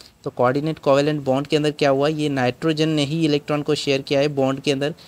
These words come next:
और हाइड्रोजन ने कोई भी इलेक्ट्रॉन शेयर नहीं किए हैं। तो इस वजह से इस बॉन्ड को हम कोऑर्डिनेट कोवेलेंट बॉन्ड कह रहे हैं।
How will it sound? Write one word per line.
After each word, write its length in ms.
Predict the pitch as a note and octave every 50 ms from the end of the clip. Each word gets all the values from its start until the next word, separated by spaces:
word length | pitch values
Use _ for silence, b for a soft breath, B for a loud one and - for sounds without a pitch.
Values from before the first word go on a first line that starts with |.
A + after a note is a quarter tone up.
| B B _ - C#3
और 220 | C#3 C3+ C3 C3
हाइड्रोजन 480 | B2+ - B2 A#2+ C3+ C#3 C#3 C#3+ D3+ C#3+
ने 160 | C#3+ D3 D3
कोई 220 | - - C3 C3
भी 160 | C3+ C#3+ D3+ C#3+
इलेक्ट्रॉन 380 | C3 C3 B2+ - C#3 C3 C3+
शेयर 260 | C3 - - C3 C3
नहीं 300 | C3 B2 A#2+ A#2+ C3 C3
किए 160 | C3 - B2+ B2
हैं। 80 | A#2
तो 100 | - B2
इस 180 | B2 B2 - -
वजह 260 | C#3 C3 B2+ C3 C3
से 160 | - - C#3+
इस 140 | C3 - -
बॉन्ड 300 | C3 B2 A#2+ A#2+ A#2+ A#2+
को 140 | - - B2+
हम 140 | B2 C#3+ D#3 -
कोऑर्डिनेट 440 | B2+ A#2+ B2 B2+ B2+ C3 C#3 C#3+ -
कोवेलेंट 460 | - C3 A#2+ B2 A#2+ B2 B2+ B2+ B2
बॉन्ड 200 | A#2+ A#2 B2 B2+
कह 240 | - - B2 A2+ A2+
रहे 100 | A2 G#2+
हैं। 100 | G#2